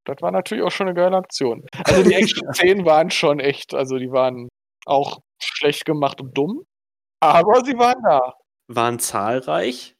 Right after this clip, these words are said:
Speaker 2: muss man auch sagen, ne? Also, der Film, der hat nicht viel Leerlauf. Da ist eigentlich immer irgendwie, irgendwo rappelt's immer im Karton. Aber wirklich dilettantisch geschnitten, ey. Sogar die Action-Szenen waren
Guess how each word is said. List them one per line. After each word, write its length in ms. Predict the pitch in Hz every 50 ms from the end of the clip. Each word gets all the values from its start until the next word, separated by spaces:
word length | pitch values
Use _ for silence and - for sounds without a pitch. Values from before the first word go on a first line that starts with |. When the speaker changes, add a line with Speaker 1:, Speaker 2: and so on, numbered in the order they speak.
| _ _ _ _ _ _ _ _ -
Speaker 2:
muss 140 | - -
man 80 | - 95
auch 160 | 85 160 170
sagen, 440 | - - 170 - - 254 254 226 175
ne? 320 | 127 127 170 240 277 269 -
Also, 200 | - 123 123 123
der 160 | 123 120 120
Film, 280 | - - 143 151 165 160
der 120 | 143 135
hat 140 | 135 135 135
nicht 180 | 147 165 -
viel 160 | - 131 117 110
Leerlauf. 460 | 104 95 104 120 160 208 226 - -
Da 80 | -
ist 120 | 123 127 -
eigentlich 280 | 117 139 139 139 - 110
immer 200 | 120 151 170 160
irgendwie, 880 | - 139 160 165 170 165 170 - 160 156 156 156 156 165 170 170 - _ _ _ _
irgendwo 300 | - 135 151 156 160 151
rappelt's 340 | 135 135 123 - 165 151 -
immer 160 | - 156 151
im 120 | 147 147 147
Karton. 500 | - 147 - - 151 147 147 165 170 - _ _ _ _ _ _ _ _ _ _ _ _ _ _ _ _ _ _ _ _ _ _
Aber 260 | - - 98 92 92
wirklich 320 | 104 104 - - - - _
dilettantisch 880 | - 107 101 110 101 - _ - - - 131 131 127 - 123 113 -
geschnitten, 540 | - 117 110 - - 123 120 120 - 117 107
ey. 260 | - - 67 71 87
Sogar 240 | 101 107 107 113 117
die 140 | 113 98 -
Action-Szenen 720 | 117 113 - - 117 - - - 107 95 98 98 98 92
waren 520 | 98 95 98 98 98 95 95 95 - -